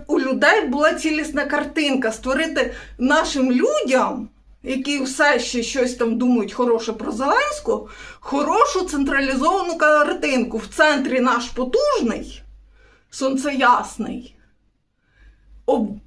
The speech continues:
який обікрав країну вздовж і поперек. А вже по фронтам і Міндічі, так би мовити, і Єрмаки, і... та інші другорядні особи.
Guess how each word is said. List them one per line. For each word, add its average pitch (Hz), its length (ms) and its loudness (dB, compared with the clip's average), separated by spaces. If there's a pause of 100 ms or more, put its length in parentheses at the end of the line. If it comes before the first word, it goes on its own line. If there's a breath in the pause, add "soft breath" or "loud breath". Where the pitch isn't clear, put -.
(160)
який 277 520 -2
обікрав 269 480 0
країну 240 420 2
вздовж 202 420 -2
і 226 60 -2
поперек. 226 680 -4 (680 loud breath)
А 330 160 8
вже 294 220 2
по 294 200 0
фронтам 269 1160 4
і 392 220 0
Міндічі, 302 960 0
так 269 260 -2
би 247 120 2
мовити, 247 520 4
і 247 80 4
Єрмаки, 240 880 0 (420 loud breath)
і... 254 160 -2
та - 220 0
інші 339 360 2
другорядні 262 680 2
особи. - 760 0